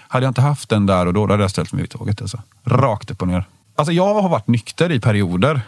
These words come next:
på timmar förr i tiden. Och det är därför jag inte har skenat längre än, än jag har gjort. För att jag visste att jag ska spela sen.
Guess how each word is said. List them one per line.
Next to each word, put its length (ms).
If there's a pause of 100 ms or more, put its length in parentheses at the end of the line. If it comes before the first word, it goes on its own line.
(460)
på 100
timmar 520 (640)
förr 220
i 40
tiden. 300 (920)
Och 80
det 60
är 40
därför 180
jag 80
inte 100
har 60
skenat 320
längre 200
än, 280
än 180
jag 100
har 60
gjort. 280 (580)
För 80
att 60
jag 120
visste 180
att 80
jag 80
ska 120
spela 540
sen. 220